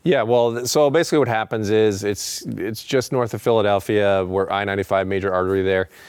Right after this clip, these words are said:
and a guy's driving a truck, and t-, something happens, and he crashes under this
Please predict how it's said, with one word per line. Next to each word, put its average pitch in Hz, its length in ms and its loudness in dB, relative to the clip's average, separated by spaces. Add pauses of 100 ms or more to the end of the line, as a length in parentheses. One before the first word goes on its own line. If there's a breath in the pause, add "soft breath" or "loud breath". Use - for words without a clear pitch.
(360 loud breath)
and 104 300 -2
a 101 60 -2
guy's 117 240 0
driving 117 240 0
a 95 60 -4
truck, 220 420 0
and 107 200 -4
t-, - 140 -20
something 170 460 -2
happens, 113 480 -2
and 101 80 0
he 95 80 -4
crashes - 800 -4 (100)
under 180 400 2
this 131 320 0